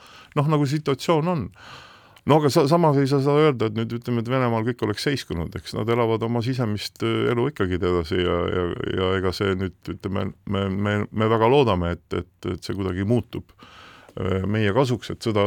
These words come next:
lõpeb. Aga tegemist on ikkagi suure, suure maaga, nii et, et ega need protsessid seal nagu väga kiiresti ei käi. Äh, on väga palju inimesi, Mm, seda ütles mulle ka üks, äh, nii-öelda Siberi eestlane.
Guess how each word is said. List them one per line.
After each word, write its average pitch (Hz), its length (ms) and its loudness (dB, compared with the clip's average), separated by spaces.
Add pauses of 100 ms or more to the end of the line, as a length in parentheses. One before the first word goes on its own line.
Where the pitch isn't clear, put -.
lõpeb. 107 320 -8 (400)
Aga 101 300 0 (260)
tegemist 117 400 -6
on 117 80 -2
ikkagi 113 320 -6
suure, 120 600 -2
suure 123 280 -4
maaga, 123 320 -2
nii 95 160 -4
et, 90 220 -12
et - 100 -8
ega 104 160 -4
need 95 160 -6 (120)
protsessid - 520 -8
seal 95 160 -8
nagu 101 240 -6
väga 104 160 -4
kiiresti 104 480 -8
ei 101 80 -6
käi. 120 160 -6 (960)
Äh, 110 160 6
on 127 240 4
väga 165 160 6
palju 123 240 4
inimesi, 90 540 -2 (600)
Mm, 101 280 -4
seda 127 240 4
ütles 120 240 -2
mulle 110 240 4
ka 104 120 2
üks, - 220 -10 (100)
äh, 104 160 -2 (600)
nii-öelda 104 300 2
Siberi 113 340 4
eestlane. 92 420 -4